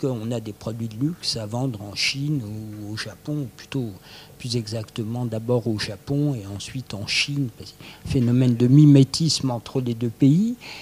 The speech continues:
Euh, donc, du coup, euh, il y a, euh, il y a, il y a, il y a une façon, euh, très française de penser que ce qui vaut pour eux, euh, ce qui vaut pour nous, euh, vaut, euh, pour, euh, le reste.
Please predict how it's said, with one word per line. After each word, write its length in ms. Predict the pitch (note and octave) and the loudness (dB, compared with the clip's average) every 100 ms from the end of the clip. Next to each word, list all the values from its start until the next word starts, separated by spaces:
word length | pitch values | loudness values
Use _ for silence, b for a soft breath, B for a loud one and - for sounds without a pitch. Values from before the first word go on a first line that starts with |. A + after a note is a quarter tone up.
| B B | B B
Euh, 140 | D#3 C#3 - | -6 -6 -2
donc, 280 | D#3 G3+ D3 | 2 4 6
du 160 | F3 | 4
coup, 460 | G3 - D4 C#4 G3+ - | 2 4 6 6 4 2
euh, 320 | D3 C#3 C#3 A#2 - | 4 4 2 -2 -4
il 120 | D#3 | 6
y 100 | G#3+ | 10
a, 400 | G#3 F3 B2 C3 - | 10 10 6 0 -4
euh, 320 | A#2+ G#2+ G#2 | -4 -4 -6
il 140 | G#2 B2 | -8 -6
y 40 | |
a, 60 | - B B | -6 B B
il 60 | D3 | 0
y 40 | |
a, 60 | B2+ | 0
il 80 | C#3+ | 4
y 40 | D3+ | 6
a 40 | |
une 140 | F3 | 6
façon, 600 | D#3+ - D#3+ - C#4 A3 | 4 0 0 0 0 2
euh, 60 | C3+ G#2+ B B - | 2 0 B B -8
très 240 | - A#3 | -4 -2
française 880 | - - D3 - - F#3+ A3+ G#3+ - - | -4 -2 -2 -2 -6 -6 -8 -8 -8 -6
de 100 | B2 | -8
penser 600 | - A#2+ G#2+ - F3+ F#3 | -6 -8 -8 -4 -4 -4
que 140 | - B2+ | -4 -4
ce 160 | - | -4
qui 140 | - C#3+ | -6 -8
vaut 260 | A#2+ C#3 B2+ | -4 -6 -6
pour 320 | - A2+ - | -8 -10 -6
eux, 520 | C3 D3+ E3+ C#3+ G#2+ A2 b b b - | -4 -2 -2 -4 -6 -8 b b b -18
euh, 80 | A#2 | -8
ce 100 | - | -6
qui 140 | - C3+ | -2 0
vaut 160 | C3+ | 0
pour 280 | B2+ A#2+ G2 | -2 -6 -6
nous, 460 | A#2 C#3 E3 E3 D3 | -4 -4 -4 -4 -4
euh, 240 | A2 G#2+ A2 - | -4 -6 -8 -4
vaut, 400 | C#3 C3+ C3 G#2+ | 0 0 -2 -6
euh, 200 | G2+ G2+ - | -8 -10 -10
pour, 420 | - B2+ A#2+ - - | -4 -2 -2 -6 -10
euh, 140 | A2+ G#2+ | -8 -4
le 180 | A#2 B2 | -2 -2
reste. 720 | - F3 A#3 - - - | 0 -2 -2 -4 -8 -10